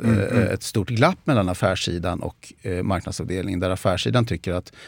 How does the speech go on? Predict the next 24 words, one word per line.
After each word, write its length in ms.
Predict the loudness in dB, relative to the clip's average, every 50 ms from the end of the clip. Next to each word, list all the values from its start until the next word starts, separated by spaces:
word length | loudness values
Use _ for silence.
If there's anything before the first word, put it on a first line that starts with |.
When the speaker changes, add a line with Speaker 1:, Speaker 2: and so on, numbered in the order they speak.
| -10 -8
Speaker 2:
marknaden 320 | -6 -6 -4 -4 -4 -4
förstår 400 | -2 -4 -4 -4 0 0 2 2
inte 160 | 2 0 -4
affären. 500 | -2 2 4 4 4 2 0 -4 -10 -12 -14 _ _ _ -20 -20 -20 -20 _ _
Eh, 240 | -8 -6 -6 -6 -8
och 340 | -6 -6 -6 -6 -6 -10 -10 -2
på 120 | 0 4
motsatt 520 | 4 4 4 2 0 0 0 0 0 0 0
sätt 280 | 0 0 0 0 0
så 140 | -2 -4 -2
är 60 | 0
det 60 | 0 0
ju 60 | 0
ofta 240 | -2 -2 -4 -4 -4
så 200 | -2 -2 -2 -4
att 160 | -4 -4 -4
marknadsavdelningar 960 | -4 -2 -2 -4 -4 -4 -4 -2 0 0 0 2 2 0 0 0 0 -2 -4 -6 -12 -20 _ -10
känner 360 | -8 -6 -4 -2 -2 -2 -2
att 180 | -4 -6 -6 -8
affären 440 | -10 -6 -4 -2 0 0 0 -2 -2
förstår 300 | -4 -6 -6 -6 -6 -6
inte 160 | -6 -4 -4
marknadskommunikation. 840 | -4 -4 -4 -6 -8 -8 -8 -4 -2 0 0 0 0 0 0 0 0
Speaker 1:
Mm. 120 | -4 -10